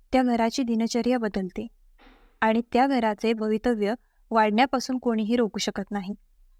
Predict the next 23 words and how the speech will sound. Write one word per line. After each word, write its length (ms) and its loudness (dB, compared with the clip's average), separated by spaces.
नऊ 280 4
सजीव 340 0
प्राण्यांपैकी 960 -2
अनेक 320 -2
सजीव 340 -2
प्राणी 380 -2
आहेत 240 -4
जे 120 4
काही 300 0
ना 100 2
काही 300 2
देवतेचे 520 0
वाहन 360 0
म्हणून 260 0
काम 240 0
करतात. 320 -6
उदाहरणार्थ, 600 0
गरुड 280 2
हे 220 2
भगवान 360 0
नारायणाचे 640 2
वाहन 280 0
आहे. 180 -8